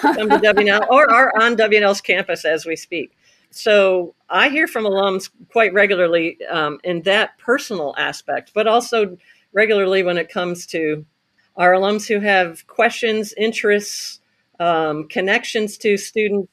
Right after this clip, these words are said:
Speaker 1: that would like to come to Washington and Lee, questions and connections to our current coaching staff or, um, historic questions, you know, for our sports or athletics communication office about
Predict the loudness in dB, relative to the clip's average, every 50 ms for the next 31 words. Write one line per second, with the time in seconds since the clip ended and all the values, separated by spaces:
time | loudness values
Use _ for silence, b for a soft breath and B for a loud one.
0 | _ 0 2 2 2 0 -2 -2 -4 -2 -2 0 0 0 -2 -2 -4 -10 -8 -6
1 | -6 -4 -4 -4 -2 -2 -4 -4 -4 -8 -10 -10 -8 -8 -8 -6 -6 -6 -6 -6
2 | -6 -6 -8 -10 b b b b b b -4 -2 -2 -2 -2 -6 -6 -6 -6 -6
3 | -6 -6 -8 -8 -8 -8 -8 -8 -4 -4 -4 -6 -6 -8 -8 -8 -8 -8 -6 -6
4 | -4 -2 -2 -4 -4 -2 -2 -4 -4 -4 -6 -6 -4 -4 -6 -8 -6 -4 -4 -4
5 | -4 -6 -8 -8 -6 -4 -2 -2 0 -2 -2 -6 -6 -4 -2 -2 0 -2 -4 b
6 | b b b b b b b _ -10 -8 -6 -6 -6 -8 -10 -14 _ -12 -10 -10
7 | -10 -10 _ -6 -4 -2 -2 -2 -4 -4 -6 -8 -6 -6 -6 -4 -6 -8 -8 -8
8 | -8 -10 -12 -14 -18 -18 _ _ _ -10 -8 -8 -6 -6 -8 -10 -6 -4 -2 -2
9 | -2 -4 -6 -8 -6 -4 -4 -4 -4 -6 -6 -4 -4 -2 -2 -2 -4 -4 -4 -4
10 | -4 -4 -4 -8 -10 -8 -8 -8 -8 -8 -6 -6 -6 -6 -6 -8 -6 -6 -8 -8
11 | -8 -10 -10 _ -10 -10 -6 -4 -2 -2 -4 -4 _